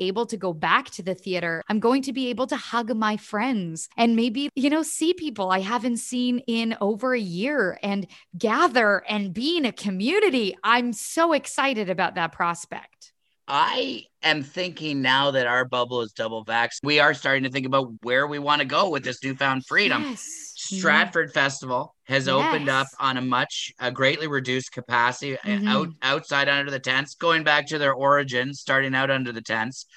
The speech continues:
Speaker 1: Yes.
Speaker 2: Blythe, uh, Theater up in Blythe, they've built an outdoor stage and they're doing outdoor theater performances. I think they have four or five shows that will be running.
Speaker 1: Yes.
Speaker 2: Uh, those are two examples I've seen of theater.
Speaker 1: Yes.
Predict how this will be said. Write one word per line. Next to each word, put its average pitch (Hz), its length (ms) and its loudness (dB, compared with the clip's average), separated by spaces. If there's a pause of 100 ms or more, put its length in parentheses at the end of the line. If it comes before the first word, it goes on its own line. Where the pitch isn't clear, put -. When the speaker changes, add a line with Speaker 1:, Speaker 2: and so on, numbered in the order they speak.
(160)
Speaker 1:
Yes. 208 260 0
Speaker 2:
Blythe, 175 720 4 (100)
uh, 147 400 4
Theater 151 440 0
up 143 200 0
in 143 140 -4
Blythe, 139 540 4 (440)
they've 156 300 6
built 160 240 2
an 156 100 0
outdoor 147 340 2
stage 139 380 0
and 131 140 -2
they're 135 160 2
doing 135 320 -2
outdoor 131 800 2
theater 131 320 -2
performances. 123 800 -2
I 120 80 0
think 135 180 -6
they 131 80 0
have 120 240 -2
four 131 180 0
or 127 60 0
five 127 460 2 (400)
shows 143 380 2
that 143 100 -2
will 143 140 -6
be 139 180 -2
running. 139 520 0 (200)
Speaker 1:
Yes. 202 240 -8
Speaker 2:
Uh, 120 300 2
those 220 300 6
are 294 60 -2
two 240 200 0
examples 170 520 2
I've 160 460 4
seen 143 500 -2
of 123 220 -6
theater. 135 280 0
Speaker 1:
Yes. 214 260 -4